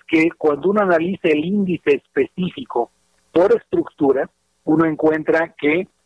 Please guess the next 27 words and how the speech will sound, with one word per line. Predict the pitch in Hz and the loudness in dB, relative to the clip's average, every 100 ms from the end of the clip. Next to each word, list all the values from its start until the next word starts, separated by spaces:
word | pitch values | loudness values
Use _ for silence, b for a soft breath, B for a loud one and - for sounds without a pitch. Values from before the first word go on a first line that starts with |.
| _ _ | _ _
estamos | - 151 - 190 190 - | -6 -4 0 0 0 -2
peor | - 160 185 226 - _ - | 0 4 4 2 -2 _ -8
en | 165 160 | -4 0
cuanto | 156 151 151 - 151 | 2 0 -2 2 2
a | 151 170 - | 4 2 2
lo | 151 151 | 0 0
que | - 151 165 | 0 2 2
es | 180 _ _ | 0 _ _
ministerios | 170 151 151 - 175 160 - - | -4 -2 -2 -2 -2 -2 -6 0
públicos, | 156 156 156 - 147 - _ _ | 0 0 -6 0 0 0 _ _
impartición | 170 170 160 - - 156 | -2 0 0 -2 -6 -4
de | 143 | -2
justicia, | 135 139 - 151 147 151 143 B _ | -4 -6 -4 -2 0 0 -2 B _
número | - 180 175 151 | -4 0 2 2
de | 143 | 2
jueces | - 151 151 - 139 | 2 2 2 0 -6
por | - 139 | -2 -4
cien | - 135 | -2 -2
mil | 143 | 0
habitantes, | 143 131 160 156 156 156 _ _ _ | 0 0 -4 -4 -2 -6 _ _ _
de | - | 0
lo | 156 | 0
que | - | 0
estábamos | - 165 156 143 143 | 0 2 2 0 -2
hace | 131 117 | -2 -6
cinco | 139 123 120 | -10 -4 -4
años. | 101 - | -4 -12